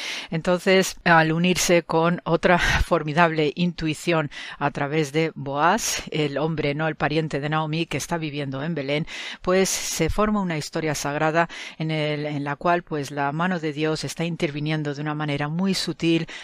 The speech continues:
muy amable, muy suave y especialmente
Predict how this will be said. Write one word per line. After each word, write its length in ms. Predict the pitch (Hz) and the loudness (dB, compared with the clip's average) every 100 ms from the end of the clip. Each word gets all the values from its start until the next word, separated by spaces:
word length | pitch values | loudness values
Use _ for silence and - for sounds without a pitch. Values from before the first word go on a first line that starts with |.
| 190 | -6
muy 260 | 165 175 175 | -2 0 0
amable, 540 | 147 151 156 156 160 - - | 2 0 2 0 0 -4 -8
muy 240 | 160 180 196 | -2 0 0
suave 500 | - 160 156 147 143 | 2 2 2 0 -2
y 100 | 156 | -2
especialmente 720 | 156 - 147 170 151 147 143 | -4 -4 -2 -2 0 -4 -4